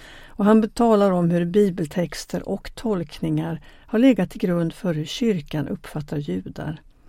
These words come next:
Från kristendomens början fram till islams uppkomst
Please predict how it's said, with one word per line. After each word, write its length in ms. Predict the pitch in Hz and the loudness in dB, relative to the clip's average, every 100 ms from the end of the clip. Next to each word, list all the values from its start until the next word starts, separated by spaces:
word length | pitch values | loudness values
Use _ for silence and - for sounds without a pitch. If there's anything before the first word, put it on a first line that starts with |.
| - - - | -20 -20 -20
Från 460 | - - 180 202 214 | -10 -4 0 2 2
kristendomens 760 | 247 254 - 220 208 202 185 - | 2 2 2 2 2 0 -2 0
början 560 | 214 202 185 185 208 - - - - | 0 2 0 0 -2 -6 -16 -20 -20
fram 520 | - - 185 214 247 | -10 0 2 4 4
till 280 | - 190 180 | 4 2 2
islams 600 | 214 - 180 180 190 - | -2 -2 0 2 0 -2
uppkomst 760 | 269 - - 175 180 - - | -6 -6 -4 -2 -2 -4 -12